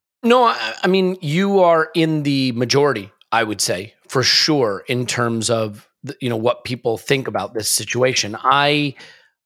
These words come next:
I will say that I think the system we are currently using gets the best out of Declan Rice,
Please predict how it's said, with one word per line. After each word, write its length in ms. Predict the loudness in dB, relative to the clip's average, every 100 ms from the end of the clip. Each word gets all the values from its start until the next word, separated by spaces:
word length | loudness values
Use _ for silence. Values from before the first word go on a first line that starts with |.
| 0
I 40 | 2
will 140 | 2
say 160 | 2 2
that 140 | 2
I 60 | 2
think 180 | 0 -2
the 60 |
system 340 | -2 -2 0 0
we 100 | 0
are 100 | 0
currently 440 | 0 0 0 -4
using 500 | -2 -2 -2 -6 -10 -20 _ _ _ _ _ _ _ _ _ _ _ _ _ _ _ _ -18 -2
gets 280 | 0 0 -2
the 100 | 0
best 280 | 0 2
out 120 | -2 -2
of 80 |
Declan 380 | -2 -2 -2 -2
Rice, 600 | 0 -2 -4 -6 -6 -10